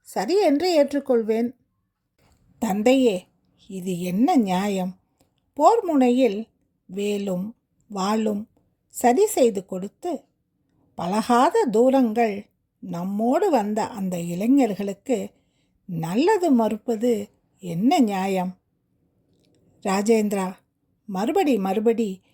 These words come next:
ஏன் நீ முரட்டுத்தனமாய் பேசுகிறாய் என்று எனக்கு தெரியவில்லை." "ராஜேந்திரா, எனக்கு வயதாகி கொண்டு இருக்கிறது, உனக்கு வயதாகி கொண்டு இருக்கிறது. அரச பதவியை ஏற்க வேண்டிய இந்த நேரத்தில்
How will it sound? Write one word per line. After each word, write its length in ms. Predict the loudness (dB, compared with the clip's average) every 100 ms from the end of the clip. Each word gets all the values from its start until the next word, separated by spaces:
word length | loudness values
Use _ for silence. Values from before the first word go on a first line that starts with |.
| _ _ -14
ஏன் 480 | -2 2 2 2 2
நீ 160 | 2
முரட்டுத்தனமாய் 1000 | 0 -2 -2 -2 -4 -4 -6 -4 -4 -2
பேசுகிறாய் 640 | -2 -2 -4 -4 -2 -4 -8 _ _ _
என்று 320 | -6 -4 0 2
எனக்கு 380 | 0 -2 -6
தெரியவில்லை." 840 | -4 -2 -2 -2 -2 -2 -4 -6 -16 _ _ _ _ _ _
"ராஜேந்திரா, 720 | -8 -4 2 2 2 -2 -6 -10 _ _ _ _ _
எனக்கு 720 | -8 0 2 2 0 -2 -2 -8 _ -16
வயதாகி 680 | -6 -2 2 4 4 0 -8
கொண்டு 280 | -8 -4 -2
இருக்கிறது, 600 | -4 -6 -4 -4 -6 -16 _ _ _ _ _
உனக்கு 640 | -6 0 0 0 -8 -8 _ _ _ _
வயதாகி 640 | 2 4 4 2 0 -6 -10
கொண்டு 300 | -8 -4 -2
இருக்கிறது. 600 | -4 -6 -8 -8 -8 -16 _ _ _ _ _ -14
அரச 460 | -8 -2 0 2
பதவியை 760 | 2 2 2 2 4 4 2 0
ஏற்க 480 | 0 0 -2 -2 0
வேண்டிய 460 | 0 -2 -4 -6
இந்த 420 | -4 -4 -4 -4
நேரத்தில் 840 | -4 -2 0 2 0 0 -2 -2